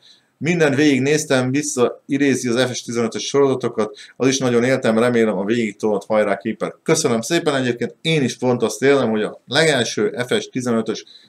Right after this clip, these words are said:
sorozatokat, ö, hozza vissza, főleg az, hogy nagyon érdekel engem, és igazából ezt nem lehet visszaadni szerintem, hogyha valaki úgy játszik, hogy nem érdekli és megpróbál játszani,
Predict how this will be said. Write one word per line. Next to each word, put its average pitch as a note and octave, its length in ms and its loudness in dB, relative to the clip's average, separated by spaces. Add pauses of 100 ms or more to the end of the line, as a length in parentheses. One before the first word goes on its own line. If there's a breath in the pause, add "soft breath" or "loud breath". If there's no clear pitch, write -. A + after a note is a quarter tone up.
(120 soft breath)
sorozatokat, A2 960 4
ö, G#2 340 -2
hozza A2 320 -2
vissza, A#2+ 540 0
főleg B2 440 2
az, - 260 -2
hogy G2 260 -4 (240 loud breath)
nagyon B2 400 2
érdekel G#2+ 500 2
engem, A#2+ 260 0
és G2+ 240 -10
igazából C3 500 2
ezt C3+ 200 -2
nem B2+ 180 -2
lehet A2 260 2
visszaadni A2+ 560 0
szerintem, A#2 580 0 (320 loud breath)
hogyha A#2+ 220 -6
valaki C3+ 300 4
úgy C3+ 160 4
játszik, A#2+ 400 2
hogy A#2+ 120 -2
nem A#2 140 4
érdekli A#2 380 4
és - 80 -4
megpróbál A2 440 -2
játszani, A#2 440 -2